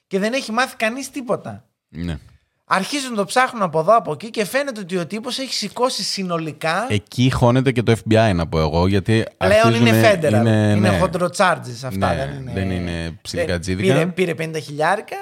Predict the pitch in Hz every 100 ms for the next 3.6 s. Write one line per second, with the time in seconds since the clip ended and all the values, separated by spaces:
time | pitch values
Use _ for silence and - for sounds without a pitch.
0 | - - 95 - 247 240 277 285 254 -
1 | 190 139 131 117 127 143 123 101 - 127
2 | 143 135 127 - _ - 127 113 143 -
3 | 123 - 123 104 73 69